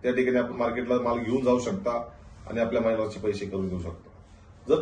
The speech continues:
top मधला माल असेल, तर नक्कीच पुण्याकडे आलं पाहिजे. Top मधल्या मालाला पुण्याकडेच rate मिळतात. त्याची कारणं अशी आहेत की पुण्याकडं stall असेल, mall असेल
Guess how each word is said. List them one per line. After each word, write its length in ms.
top 200
मधला 200
माल 140
असेल, 580
तर 40
नक्कीच 400
पुण्याकडे 340
आलं 120
पाहिजे. 280
Top 180
मधल्या 220
मालाला 380
पुण्याकडेच 600
rate 160
मिळतात. 440
त्याची 300
कारणं 280
अशी 160
आहेत 120
की 60
पुण्याकडं 560
stall 340
असेल, 500
mall 300
असेल 560